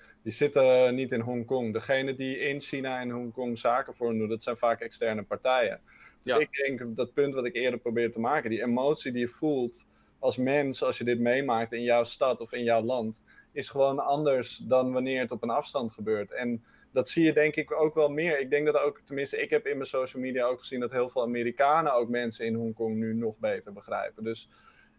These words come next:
Speaker 1: ik denk ook voor ons Nederlanders, eh, we zijn altijd, eh, nou ja, bijna schattig landje, vind ik, weet je. Alles
Speaker 2: Ja.
Speaker 1: wat in de wereld extreem is, dat is bij ons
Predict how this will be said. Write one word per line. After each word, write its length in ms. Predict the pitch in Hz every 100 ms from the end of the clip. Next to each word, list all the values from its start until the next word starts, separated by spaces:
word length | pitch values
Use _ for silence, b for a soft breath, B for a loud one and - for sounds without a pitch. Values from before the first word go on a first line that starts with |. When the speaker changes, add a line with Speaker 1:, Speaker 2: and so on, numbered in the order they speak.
| _ -
Speaker 1:
ik 180 | 160
denk 240 | 147 160 143
ook 160 | 151 170
voor 120 | 160
ons 160 | 151 143
Nederlanders, 840 | 139 156 165 143 131 127 - -
eh, 320 | - 127 127 123
we 120 | 117
zijn 260 | 143 139
altijd, 460 | 143 143 139 135 -
eh, 60 | 135
nou 460 | 131 131 131 127
ja, 200 | 135 123
bijna 280 | 113 127 135
schattig 420 | - - 147 135
landje, 380 | 131 139 - 127
vind 180 | - 110
ik, 180 | 104 -
weet 260 | 107 117
je. 100 | 139
Alles 280 | 117 135 127
Speaker 2:
Ja. 60 | -
Speaker 1:
wat 100 | 123
in 100 | 127
de 60 | 120
wereld 260 | 131 135
extreem 560 | 113 - - 131 139 123
is, 160 | 113
dat 180 | 120 110
is 120 | 120
bij 200 | - 127
ons 340 | 131 131 127